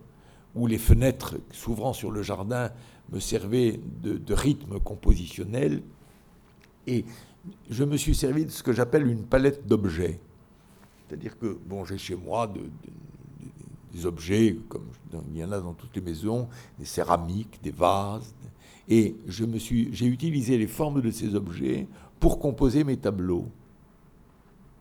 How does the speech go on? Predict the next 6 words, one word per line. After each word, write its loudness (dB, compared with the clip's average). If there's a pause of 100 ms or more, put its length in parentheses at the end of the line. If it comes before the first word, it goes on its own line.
(1700)
Et -2
ils 4
reviennent 2
d'ailleurs 0
presque -4
systématiquement -6